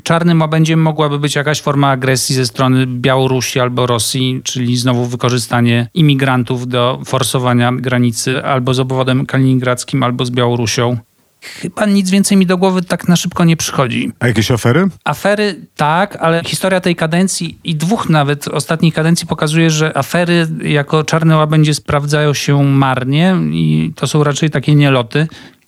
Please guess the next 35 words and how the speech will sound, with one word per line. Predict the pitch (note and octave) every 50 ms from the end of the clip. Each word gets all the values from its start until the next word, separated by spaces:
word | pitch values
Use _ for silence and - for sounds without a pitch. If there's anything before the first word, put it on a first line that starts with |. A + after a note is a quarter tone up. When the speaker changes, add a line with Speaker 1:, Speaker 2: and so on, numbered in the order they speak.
| _ _ _
Speaker 1:
bo | - F3 D3+ D3+ D3 D3 D3+ D3+ D3+ - - _ _ _ _ _
ta | - D#3 D3
polaryzacja | - - D#3+ D#3+ D#3 D#3 D#3 D#3+ D#3 E3 E3 D#3+ - - - D3+ C#3
i | - C#3
zasklepienie | D3 D#3 - E3 D3+ D3 - - - D#3+ D3+ - D#3+ D#3+ D3+ C#3+
się | A#2+ - -
elektoratów | D3 C#3 D3 D3+ C#3+ C#3+ C#3 - - D3+ C#3 C#3 B2 - - C3+ C#3 C3+ - - - - - _ _ _ _
i | - D3 C#3
ich | C#3 -
przywiązanie | - - - D3 D3 C#3+ C#3 C3+ C#3 C#3 C#3 C3+ C3
do | B2+ C3 C3 C3 C3 C3+ C#3+ D3 -
partii | - C#3 C#3+ C#3+ - - C#3+
jest | C#3 C3+ -
na | D3 C#3
tyle | - - D#3+ D3 C#3+ C3+
duże, | C3+ C#3 D3+ D3+ D3 D3+ C#3+
że | C#3 C#3 C#3 C#3 C#3 C#3+ D#3+ E3 F3+ - _ -
naprawdę | - C#3+ C#3 - - D#3+ D#3+ D3+ C#3+ C#3+
trzeba | C#3 - - D3 C#3+ C#3
by | C#3 C3 C3 C3 C3+ C#3 - - _ _ -
gigantycznej | F3 C3+ C#3+ D#3 F3 E3+ D#3+ D3+ - - - - E3 D#3 D3+
afery, | D3+ C3+ - - D#3+ D#3+ D#3
najlepiej | D3+ C#3+ C#3+ C#3+ D3 - D3
z | C#3 C#3
materiałem | C#3+ C#3+ C3+ - C3+ C#3 C#3 C#3 C#3 C#3 C3+ C3
wideo, | C3 C3+ C3 C#3 C3+ C3+ C3+ C3+
bo | C3+ B2+ B2 B2+
jak | B2 B2 A#2+ B2
widać | C3 B2+ B2 B2 B2 B2 - - - - B2
same | - - D3 B2+ B2+ B2 B2+
na | B2+ B2
przykład | A#2 - - - C3 -
maile | C#3 C3 B2 B2 B2 B2+
nie | B2 B2 B2
wystarczają, | B2 B2+ A2 - - B2 B2 - - B2+ B2+ C3 C#3 D#3 E3